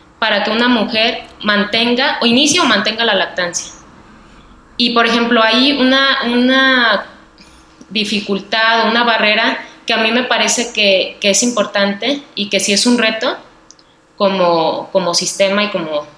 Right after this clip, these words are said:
mm, trabajadores de salud y como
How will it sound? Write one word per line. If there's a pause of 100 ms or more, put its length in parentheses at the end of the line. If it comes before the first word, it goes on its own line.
(220)
mm, (280)
trabajadores
de
salud
y
como